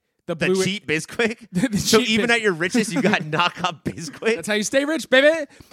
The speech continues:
Speaker 1: Uh, whatever Blue Apron is for all groceries,
Speaker 2: Uh-huh.
Speaker 1: uh, we just got it.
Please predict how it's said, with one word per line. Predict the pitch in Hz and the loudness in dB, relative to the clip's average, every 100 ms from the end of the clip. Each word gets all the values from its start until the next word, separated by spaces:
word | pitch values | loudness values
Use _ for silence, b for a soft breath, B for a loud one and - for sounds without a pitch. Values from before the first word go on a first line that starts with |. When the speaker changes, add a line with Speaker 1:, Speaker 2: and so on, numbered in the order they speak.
| B 196 | B 0
Speaker 1:
Uh, | 196 170 151 147 | 2 2 -2 -2
whatever | 208 254 262 | -2 0 0
Blue | 196 226 | 0 2
Apron | 226 226 233 | 2 2 0
is | 233 | -2
for | 214 185 143 | -4 -6 -2
all | 151 170 | 0 -2
groceries, | 156 156 165 202 220 220 | -2 -4 -2 -4 -4 -2
Speaker 2:
Uh-huh. | 165 143 120 - _ 165 | 2 2 2 -8 _ -4
Speaker 1:
uh, | 156 | -2
we | 160 | -2
just | 190 220 | -2 -4
got | 214 | 0
it. | 202 | -2